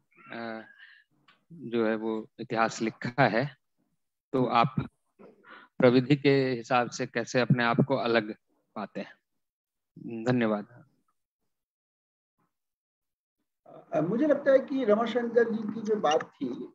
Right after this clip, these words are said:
Speaker 2: अ, वो, अ, मैं, जो सवाल मेरे मन में भी आ रहा है कि गुरुदत्त पर लिखने मात्र से, अ, कोई, अ,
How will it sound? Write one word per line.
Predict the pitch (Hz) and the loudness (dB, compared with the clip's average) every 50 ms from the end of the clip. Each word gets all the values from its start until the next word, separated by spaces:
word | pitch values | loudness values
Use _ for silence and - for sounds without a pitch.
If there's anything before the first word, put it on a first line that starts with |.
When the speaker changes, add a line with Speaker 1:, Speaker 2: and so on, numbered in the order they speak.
| - | -10
Speaker 2:
अ, | 110 120 123 123 110 - - _ | -8 -6 -6 -6 -6 -8 -12 _
वो, | 135 139 147 160 170 170 175 175 175 170 | -14 -8 -4 -2 0 0 0 0 0 0
अ, | 151 - - - 117 120 123 120 120 120 120 113 104 - _ _ _ _ _ _ _ _ _ _ _ _ _ _ _ - | -2 -2 -4 -6 -4 -4 -4 -4 -4 -6 -6 -8 -8 -12 _ _ _ _ _ _ _ _ _ _ _ _ _ _ _ -6
मैं, | 143 143 139 139 131 123 110 - - - - - - - - - - - - - - _ _ _ _ _ _ _ _ _ _ | -4 -2 0 0 0 -2 -4 -6 -10 -12 -8 -8 -8 -8 -10 -14 -16 -16 -18 -18 -18 _ _ _ _ _ _ _ _ _ _
जो | 104 147 165 175 170 | -8 -4 -2 -2 -2
सवाल | 170 - 131 135 143 151 165 180 180 - - - - - _ _ - | -2 -2 0 2 2 4 2 2 0 -2 -4 -8 -14 -20 _ _ -12
मेरे | 127 139 143 | -8 -8 -6
मन | 143 139 143 156 | -6 -6 -6 -6
में | 151 151 156 160 - - - - _ - | -4 -4 -4 -4 -4 -6 -10 -16 _ -14
भी | 127 151 170 | -8 -2 0
आ | 156 131 117 | 0 0 0
रहा | 107 104 101 95 92 | -2 -4 -8 -12 -14
है | 92 90 87 113 - - - _ _ _ _ _ _ _ _ _ _ _ _ _ _ _ _ | -14 -12 -10 -10 -10 -12 -16 _ _ _ _ _ _ _ _ _ _ _ _ _ _ _ _
कि | - 170 175 180 185 185 - - - | -12 -8 -8 -6 -6 -8 -12 -14 -18
गुरुदत्त | 147 131 151 160 170 165 165 185 190 185 - - 190 | -18 -18 -8 -4 -4 0 2 0 0 0 -4 -8 -8
पर | 175 - - 175 180 175 180 - - - - - | -8 -4 2 2 2 4 2 0 -6 -12 -16 -12
लिखने | 135 143 - - - 175 180 175 | -10 -10 -8 -6 -2 0 0 2
मात्र | 147 131 120 120 123 - - 151 151 | 2 2 2 2 0 -2 -4 -10 -16
से, | 147 - - 165 170 170 175 175 175 175 170 - | -16 -12 -8 -6 -4 -2 0 0 2 0 0 -2
अ, | - - - - 110 117 120 120 117 113 - - _ _ _ | -6 -10 -12 -14 -8 -6 -4 -4 -4 -6 -8 -10 _ _ _
कोई, | - 135 139 143 143 143 147 147 143 143 143 - - - _ _ _ _ _ _ | -10 -8 -6 -4 -2 0 2 2 2 0 0 -4 -8 -14 _ _ _ _ _ _
अ, | 107 107 107 104 104 101 98 | -18 -14 -12 -12 -12 -12 -12